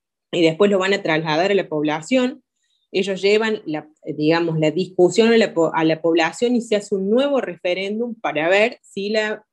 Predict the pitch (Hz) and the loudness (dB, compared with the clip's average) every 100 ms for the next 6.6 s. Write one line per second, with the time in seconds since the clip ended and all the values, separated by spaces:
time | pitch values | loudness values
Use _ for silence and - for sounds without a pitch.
0 | _ _ - 202 202 202 - 165 165 196 | _ _ -6 -4 0 0 0 0 -2 4
1 | 214 233 233 180 170 190 185 - 180 202 | 4 6 2 -2 -6 -4 -6 0 2 4
2 | 185 156 190 180 - - 156 156 151 143 | 2 0 -2 -2 -4 -4 -4 -4 -8 -8
3 | - 143 - - - _ _ _ _ - | -6 -4 -4 -6 -14 _ _ _ _ -20
4 | - 240 240 196 190 156 - 254 277 277 | -2 4 4 4 2 -2 -2 0 0 2
5 | 254 254 392 392 262 202 - 165 156 160 | 0 0 2 4 4 2 -4 -4 -4 -2
6 | 202 202 175 190 302 | 0 2 2 2 2